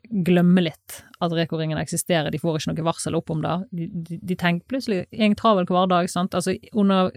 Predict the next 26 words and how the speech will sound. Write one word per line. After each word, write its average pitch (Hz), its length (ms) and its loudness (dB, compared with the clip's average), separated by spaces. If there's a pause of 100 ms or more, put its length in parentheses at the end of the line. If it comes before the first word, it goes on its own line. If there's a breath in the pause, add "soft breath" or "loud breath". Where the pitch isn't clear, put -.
koronaepidemien, 165 1120 0
når 160 80 -2
det 175 100 2
skjedde, 160 240 -2
så 180 220 -2 (1200 loud breath)
var 180 220 4
det 170 100 4
jo 156 100 -2
sånn 170 140 -2
at 160 80 -4
landet 165 240 0
stengte 160 240 -4
ned, 165 160 2
og 147 40 -8
folk 170 200 -2
hadde 156 120 -8
veldig 160 200 0
god 160 120 -6
tid. 151 260 -8 (140)
Da 180 220 0
var 165 160 2
det 165 80 2
jo 160 100 0
en 156 120 -6 (180)
ekstrem 185 800 0
eksplosjon 160 500 -6